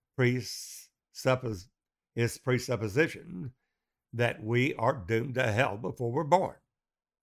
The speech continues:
or we're, uh, going to be glorified in heaven before we're born.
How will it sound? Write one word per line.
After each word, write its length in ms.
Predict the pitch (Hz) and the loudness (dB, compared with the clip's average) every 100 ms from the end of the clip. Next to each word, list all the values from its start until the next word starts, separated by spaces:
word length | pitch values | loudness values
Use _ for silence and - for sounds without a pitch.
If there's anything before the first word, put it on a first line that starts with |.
| _ _ _ _ _ _ _ - | _ _ _ _ _ _ _ -12
or 320 | 113 90 123 | -8 -4 -4
we're, 360 | 123 113 117 101 87 _ _ _ - | 0 0 0 -4 -16 _ _ _ -10
uh, 440 | 110 98 101 107 104 104 | -6 -4 -4 -6 -8 -10
going 280 | 110 104 113 | -6 -4 -4
to 80 | 110 | -4
be 120 | 117 | -2
glorified 480 | 120 123 107 123 120 | 0 0 2 0 -2
in 120 | 117 | 4
heaven 380 | 151 156 127 214 _ _ _ _ _ _ _ _ _ _ | 6 6 2 -8 _ _ _ _ _ _ _ _ _ _
before 320 | 123 98 90 | -4 -2 -2
we're 120 | 98 | -2
born. 360 | 135 85 - - | -4 -6 -12 -20